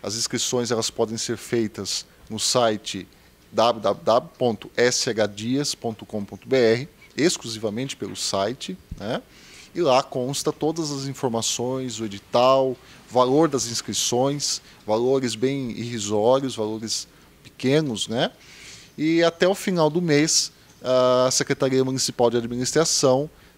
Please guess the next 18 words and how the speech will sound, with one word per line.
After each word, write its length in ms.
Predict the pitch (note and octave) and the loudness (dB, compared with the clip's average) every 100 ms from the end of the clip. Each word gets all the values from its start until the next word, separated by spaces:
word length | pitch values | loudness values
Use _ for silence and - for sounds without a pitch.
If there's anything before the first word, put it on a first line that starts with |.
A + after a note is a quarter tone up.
| _ | _
tem 200 | D3 C#3+ | -2 -2
em 40 | |
mente 460 | D3+ C#3 B2+ C3 - | -2 -2 -2 -2 -4
a 60 | |
publicação 680 | - C3+ C3 B2 - C3+ C3 C3+ - _ | -6 -8 -6 -4 -2 -2 -4 -8 -18 _
de 80 | A2 | -10
mais 380 | A#2 C3+ F#3 D#3+ | 0 2 2 0
um 80 | E3+ | -4
edital 600 | C#3+ - B2+ C3 D3 - - _ _ | -6 0 2 4 2 -6 -20 _ _
com 400 | C3 C3 C3 B2+ | -8 -6 -6 -8
uma 240 | A#2+ B2+ B2 | -8 -6 -4
gama 440 | A2 B2 B2+ B2 | -2 -2 0 -2
maior 600 | A2 C3+ D#3 B2+ C3 C#3 - - - | 0 2 6 6 6 2 -4 -20 -20
de 140 | - C3 | -16 -4
cargos. 500 | - G2+ F#2 - - | 2 2 0 -8 -12
Portanto, 600 | - G#2+ - C#3+ C#3+ D3+ - - - - - - - | -8 -4 0 0 -2 -6 -8 -20 -20 -20 -20 -20 -10
estamos 400 | - C#3 C#3+ B2 | -4 -2 -2 -2
iniciando 640 | C#3 C#3 - D#3+ G3+ F#3 | 0 2 4 6 4 0